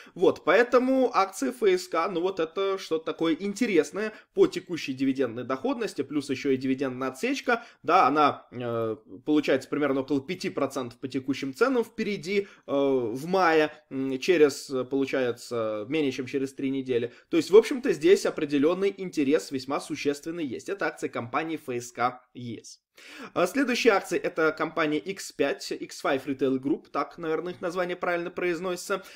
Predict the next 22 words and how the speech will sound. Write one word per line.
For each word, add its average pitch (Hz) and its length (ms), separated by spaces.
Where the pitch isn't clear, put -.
А 165 120
это 156 440
бренды, 139 640
м, 131 260
«Пятёрочка», 202 800
«Перекрёсток» 160 640
и 156 140
прочие, 139 560
да, 135 160
такие 117 280
вот 110 300
супермаркеты, 160 680
гипермаркеты. 151 760
То - 40
есть 135 120
это - 120
такой, 147 560
э, 120 320
холдинг, 214 760
который 185 320
владеет 143 500
несколькими, 127 760